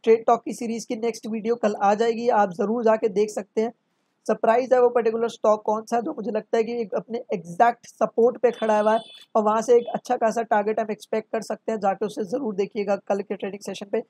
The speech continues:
वो देखने के लिए आप मेरे चैनल को सब्सक्राइब कर सकते हैं और साइड में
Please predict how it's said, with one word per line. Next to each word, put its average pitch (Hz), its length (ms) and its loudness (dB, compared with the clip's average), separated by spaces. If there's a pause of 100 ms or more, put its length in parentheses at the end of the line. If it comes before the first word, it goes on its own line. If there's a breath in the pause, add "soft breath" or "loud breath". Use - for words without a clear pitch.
(420 soft breath)
वो 220 140 4
देखने 226 380 2
के 240 100 -2
लिए 233 140 2
आप 214 320 0
मेरे 214 160 0
चैनल 214 420 -6
को 226 100 2
सब्सक्राइब 208 640 -2
कर 240 100 0
सकते - 280 -8
हैं 226 80 -2
और 220 60 -6
साइड 214 280 -2
में 240 160 -2